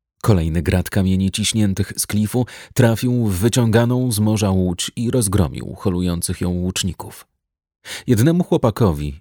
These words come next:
wyglądającemu na nie więcej niż piętnaście wiosen, głaz pogruchotał nogę.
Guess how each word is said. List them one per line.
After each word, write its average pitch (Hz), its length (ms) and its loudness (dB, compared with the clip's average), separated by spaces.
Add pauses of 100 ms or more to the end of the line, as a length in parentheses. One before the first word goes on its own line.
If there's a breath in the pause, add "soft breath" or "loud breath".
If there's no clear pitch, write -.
(160)
wyglądającemu 113 1000 2
na 107 280 2
nie 107 140 2
więcej 123 420 0
niż 98 180 -2
piętnaście 101 460 -2
wiosen, 87 420 -2 (320 loud breath)
głaz 101 480 2
pogruchotał 101 640 0
nogę. 85 360 -4